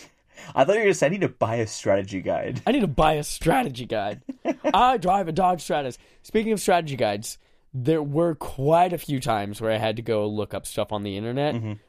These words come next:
Speaker 2: because just like in true Metroidvania stat, like, uh,
Speaker 1: Obscure.
Speaker 2: w-, it, there's so much obscurity.
Speaker 1: Yeah.
Speaker 2: Like, you're banking all of your stuff with this bank lady, and I have
Speaker 1: <laughs>
Speaker 2: four thousand Geo with her,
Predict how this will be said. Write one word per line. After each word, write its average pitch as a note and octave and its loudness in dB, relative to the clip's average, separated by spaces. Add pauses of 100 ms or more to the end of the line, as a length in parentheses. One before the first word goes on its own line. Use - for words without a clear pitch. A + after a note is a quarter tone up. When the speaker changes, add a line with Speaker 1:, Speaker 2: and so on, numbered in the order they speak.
(120)
Speaker 2:
because C3+ -2
just D3 0
like A#2+ 0
in B2 -6
true A#2 -4 (320)
Metroidvania A2 -4
stat, G#2 -4
like, G2 -6 (360)
uh, A#2 0
Speaker 1:
Obscure. G2+ -2
Speaker 2:
w-, B2 -10 (300)
it, C#3+ -4
there's C#3 -6
so C3+ 0
much A#2 -6
obscurity. F2+ -8
Speaker 1:
Yeah. - -8 (240)
Speaker 2:
Like, F3+ 4 (920)
you're D3+ 2
banking C#3 2
all C3+ 2
of B2 -4
your A#2 -2
stuff - -2
with A2+ -4
this A2 -6
bank A#2+ -2
lady, G#2+ -4
and A#2 4
I A2 4
have G#2+ 4
Speaker 1:
<laughs> E3+ 2
Speaker 2:
four E3 4
thousand D3+ 4
Geo E3 4
with A#2 -2
her, A#2 0